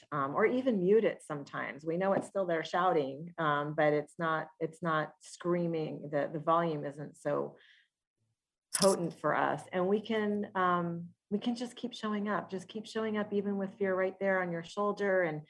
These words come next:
befriending it somehow. "Yeah, I hear you. I know you're here to keep me safe, but we are safe. We're good. We're okay. And I'm still gonna do this thing and we'll be fine afterwards. And how about we check in when it's done?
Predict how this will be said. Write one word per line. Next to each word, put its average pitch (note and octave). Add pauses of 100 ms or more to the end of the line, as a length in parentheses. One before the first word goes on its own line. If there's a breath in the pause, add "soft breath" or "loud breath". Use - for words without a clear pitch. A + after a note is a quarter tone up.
(360 loud breath)
befriending G3
it -
somehow. F#3
"Yeah, G3+
I F#3+
hear G3+
you. G#3
I F3
know F#3+
you're E3+
here F#3+
to G3
keep G3
me E3+
safe, F3 (420 loud breath)
but B3+
we B3
are A#3+
safe. D3
We're G3+
good. F#3+
We're F3
okay. G3
And F3+
I'm F3
still G#3+
gonna G#3
do G3+
this F#3+
thing F#3
and E3+
we'll F#3+
be G#3
fine F#3+
afterwards. F3
And E3
how F#3+
about G3
we F#3
check F#3
in F#3
when E3
it's D#3+
done? F3+